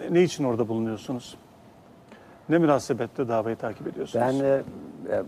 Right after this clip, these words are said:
Speaker 2: mağdurlardan bazılarının, e, avukatı sıfatıyla oradayım. Bir de bu gibi siyasi davalara karşı merakım var.
Speaker 1: Merakınız var.
Speaker 2: Tarihe tanıklık etmek istiyorum. Nasıl sanık avukatları tarihe tanıklık ettiklerini söylüyorlar.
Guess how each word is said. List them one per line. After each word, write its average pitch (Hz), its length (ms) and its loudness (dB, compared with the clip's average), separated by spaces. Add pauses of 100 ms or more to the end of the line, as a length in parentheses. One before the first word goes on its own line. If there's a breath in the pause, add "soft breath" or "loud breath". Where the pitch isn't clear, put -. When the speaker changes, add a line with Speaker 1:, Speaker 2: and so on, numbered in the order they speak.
(120)
Speaker 2:
mağdurlardan 110 800 2
bazılarının, 120 600 0
e, - 600 -6
avukatı 107 420 0
sıfatıyla 101 600 0
oradayım. 85 480 2 (680)
Bir 160 180 -2
de 156 220 -2
bu 160 60 -4
gibi 131 180 -2
siyasi 131 580 2
davalara 123 560 6
karşı 98 320 0
merakım 120 520 2
var. 113 180 4
Speaker 1:
Merakınız 110 420 -12
var. 175 120 -4 (200)
Speaker 2:
Tarihe 127 340 6
tanıklık 139 480 -2
etmek 95 340 -4
istiyorum. 95 420 -4
Nasıl 110 220 2
sanık 107 320 -2
avukatları 92 560 0
tarihe 98 400 4
tanıklık 95 420 -4
ettiklerini 87 540 -4
söylüyorlar. 92 680 -2